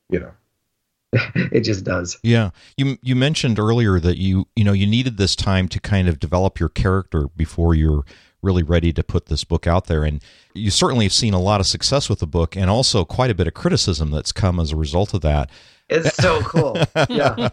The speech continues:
Speaker 2: Well, I'm guessing that from what you've said, you probably would have fallen apart on the weight of that criticism as a younger man.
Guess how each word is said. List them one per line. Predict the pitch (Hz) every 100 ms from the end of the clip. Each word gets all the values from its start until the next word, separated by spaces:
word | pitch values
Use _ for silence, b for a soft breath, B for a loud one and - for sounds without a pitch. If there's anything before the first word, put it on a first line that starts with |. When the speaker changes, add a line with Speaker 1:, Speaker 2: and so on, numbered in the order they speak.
| -
Speaker 2:
Well, | - - 127 _ - - - 127
I'm | 127
guessing | 135 196 - 135
that | 113 113
from | 139 117
what | 117 -
you've | 110
said, | - 143 147
you | 101
probably | - 123 131 110 -
would | 78 117 120
have | 107
fallen | - 113 107
apart | - 135 156 - -
on | 98 92
the |
weight | 90 101
of | 101
that | 90 -
criticism | - 135 151 90 80 85 -
as | 90 80
a | 85
younger | 92 92 80
man. | 95 131 76 71